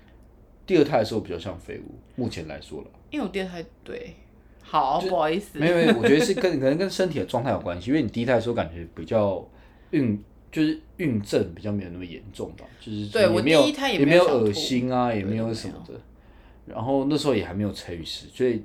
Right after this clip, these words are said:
Speaker 1: 就会觉得说，
Speaker 2: 但是我那时候比较心情不好，我这一胎还好。我那一胎就是有一点想很多，就每天都在忧郁一些很无聊的事。
Speaker 1: 因为第一次都会紧张啊，你会不知道未来发生什么事。
Speaker 2: 对，对，对。
Speaker 1: 但这一次感觉就是我们已经有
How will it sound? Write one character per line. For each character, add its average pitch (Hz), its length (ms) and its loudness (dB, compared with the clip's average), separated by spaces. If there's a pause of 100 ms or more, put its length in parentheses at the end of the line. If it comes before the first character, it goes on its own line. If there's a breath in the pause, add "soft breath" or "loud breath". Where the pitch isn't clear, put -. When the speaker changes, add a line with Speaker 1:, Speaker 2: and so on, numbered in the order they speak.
Speaker 1:
就 139 120 -2
会 135 60 2
觉 - 0 -
得 - 0 -
说， - 20 2
Speaker 2:
但 480 80 2
是 494 60 4
我 - 100 6
那 277 120 0
时 - 120 0
候 - 80 2
比 143 120 -8
较 147 80 -4
心 165 220 -10
情 - 220 -14
不 - 140 -16
好， - 300 -20
我 170 60 -18
这 220 120 -8
一 196 60 -2
胎 - 160 -12
还 - 200 -18
好。 - 40 -20 (1200 loud breath)
我 220 80 -8
那 302 120 2
一 - 20 -2
胎 233 100 -6
就 226 120 -10
是 226 80 -10
有 160 120 -2
一 151 60 -2
点 127 300 -6 (480 soft breath)
想 147 260 -10
很 151 160 -14
多， 156 160 -12
就 180 100 -12
每 151 120 -10
天 147 80 -12
都 165 40 -10
在 170 120 -8
忧 156 260 -6
郁 165 180 -8
一 160 40 -12
些 156 200 -12
很 - 140 -16
无 - 160 -18
聊 - 140 -16
的 - 100 -20
事。 - 240 -20
Speaker 1:
因 - 40 -4
为 208 80 2
第 196 180 -2
一 196 40 2
次 190 160 -4
都 160 120 0
会 160 80 2
紧 85 200 -10
张 98 220 -6
啊， 95 100 -6
你 98 60 -4
会 123 80 0
不 - 60 -6
知 139 60 -14
道 135 100 4
未 123 160 0
来 90 120 -6
发 92 180 -6
生 92 60 -12
什 - 140 -18
么 - 80 -12
事。 - 120 -14
Speaker 2:
对， - 80 -16
对， - 20 -10
对。 - 20 -6
Speaker 1:
但 170 180 0
这 - 120 2
一 170 60 6
次 - 180 -4
感 87 180 -6
觉 92 100 -8
就 113 120 -8
是 127 40 -2
我 107 120 -2
们 87 120 -10
已 85 40 -12
经 104 140 -6
有 101 260 -8